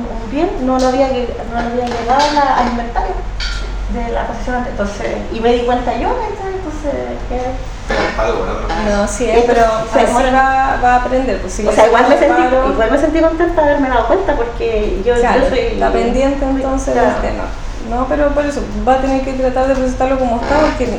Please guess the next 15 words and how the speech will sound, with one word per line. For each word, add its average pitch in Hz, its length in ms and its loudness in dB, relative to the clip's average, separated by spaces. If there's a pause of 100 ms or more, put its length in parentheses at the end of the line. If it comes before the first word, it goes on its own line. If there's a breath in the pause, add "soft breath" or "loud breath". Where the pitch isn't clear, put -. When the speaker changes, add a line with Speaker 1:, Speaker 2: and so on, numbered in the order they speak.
(220)
Speaker 3:
no, 196 200 0 (260)
yo 214 80 -4
creo 233 180 0
que 233 60 -2
no 226 80 -2
hay 220 160 0
ninguna 208 220 -4
persona 254 260 -4
que 262 140 0
le 262 80 0
pueda 262 220 0
decir 262 260 -4
como, 220 180 -2
"No, 196 340 -2
eh, 107 340 -2